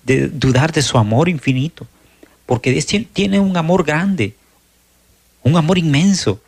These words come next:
Lo que pasa es que nosotros, nuestra mirada natural no nos permite ver la grandeza de Dios. Eh, fíjate, hermano,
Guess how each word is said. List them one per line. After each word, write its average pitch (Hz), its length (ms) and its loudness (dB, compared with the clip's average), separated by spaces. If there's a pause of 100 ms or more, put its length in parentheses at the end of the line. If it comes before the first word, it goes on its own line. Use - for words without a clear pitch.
(260)
Lo 135 100 2
que 151 100 -2
pasa 160 300 -2
es - 60 -8
que 185 100 -4
nosotros, 165 400 -2
nuestra 151 380 0
mirada 135 640 0 (500)
natural 131 560 0
no 175 120 0
nos 165 120 -4
permite 131 680 -4 (400)
ver 160 400 0
la 147 140 0
grandeza 113 580 0
de 104 120 0
Dios. 107 520 -2 (840)
Eh, 123 280 0 (400)
fíjate, - 380 -6
hermano, 175 420 -2